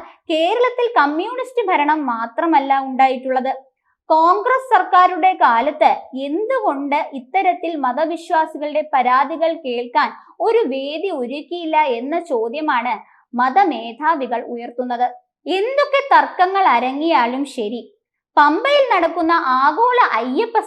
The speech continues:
സംഗമവും കൊച്ചിയിൽ നടത്തുവാൻ ആലോചിക്കുന്ന ന്യൂനപക്ഷ സംഗമവും പിണറായി സർക്കാരിനും ഇടതു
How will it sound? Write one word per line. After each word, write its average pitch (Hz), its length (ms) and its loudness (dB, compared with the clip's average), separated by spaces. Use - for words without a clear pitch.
സംഗമവും 254 640 -2
കൊച്ചിയിൽ 466 420 2
നടത്തുവാൻ 349 460 0
ആലോചിക്കുന്ന 302 580 -4
ന്യൂനപക്ഷ 392 640 -4
സംഗമവും 247 580 -2
പിണറായി 320 480 2
സർക്കാരിനും 311 520 2
ഇടതു 330 280 0